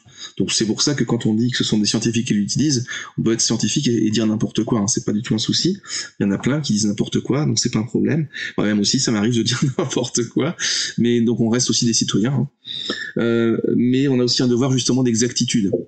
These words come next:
Euh, je pense, euh, sinon, euh, c'est qu'on fait mal notre travail. Donc islamo mélange déjà tout ça. Et gauchisme, évidemment, encore plus. Puisque gauchisme, très bien, euh, admettons qu'on soit, euh, effectivement en désaccord avec la gauche, on a parfaitement le droit de l'être, on est en démocratie.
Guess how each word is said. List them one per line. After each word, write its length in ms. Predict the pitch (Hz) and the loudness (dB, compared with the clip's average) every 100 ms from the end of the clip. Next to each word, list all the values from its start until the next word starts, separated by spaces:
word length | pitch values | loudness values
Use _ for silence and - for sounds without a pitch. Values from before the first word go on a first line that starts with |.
| - - | -6 -2
Euh, 400 | 92 73 64 85 | 0 2 2 2
je 120 | 107 | 0
pense, 360 | 117 123 - | 0 0 0
euh, 200 | 104 101 101 | 2 0 0
sinon, 500 | - 101 113 127 113 | 0 0 2 2 2
euh, 320 | 101 95 82 | 2 2 0
c'est 200 | - 98 | 0 0
qu'on 100 | 107 | 0
fait 100 | 110 | 0
mal 160 | 110 | 2
notre 220 | 110 110 107 | 0 0 -2
travail. 420 | - 104 90 - - - - - | 0 0 0 -4 -8 -6 -4 -2
Donc 120 | 120 | 0
islamo 380 | 156 - 143 180 | 2 2 2 2
mélange 260 | 156 139 127 | 2 2 2
déjà 180 | 120 | 2
tout 120 | 120 131 | 0 -2
ça. 220 | - 139 - - - | -2 -4 -10 -8 -2
Et 120 | 117 | 0
gauchisme, 600 | 117 113 - 127 - - - | 2 2 0 0 0 -2 -2
évidemment, 560 | 117 113 107 107 - | 0 2 2 2 2
encore 260 | 107 104 - | 0 -2 -6
plus. 340 | - - - - - - - | -6 -6 -6 -10 -14 -14 -6
Puisque 260 | 131 95 110 | -2 0 2
gauchisme, 840 | 104 104 104 107 - 131 - 101 | 2 2 2 0 0 0 0 0
très 160 | - - | 0 0
bien, 280 | 117 143 143 | 0 0 0
euh, 160 | - 107 | 0 2
admettons 340 | 113 123 123 | 2 2 0
qu'on 140 | 113 | 0
soit, 340 | 107 - 113 113 | 0 0 2 2
euh, 120 | 98 | 0
effectivement 400 | 123 120 - 110 | 0 -2 0 2
en 20 | |
désaccord 300 | 107 104 107 | 2 0 0
avec 160 | 104 101 | 0 2
la 100 | 107 | 2
gauche, 220 | 139 180 | 2 0
on 40 | - | 0
a 40 | |
parfaitement 360 | - 117 - 110 | 0 0 0 2
le 60 | |
droit 140 | 101 101 | 2 2
de 60 | |
l'être, 200 | 127 - | 0 0
on 40 | 110 | 0
est 40 | |
en 60 | 107 | 0
démocratie. 580 | 104 104 - - - | 0 0 0 0 0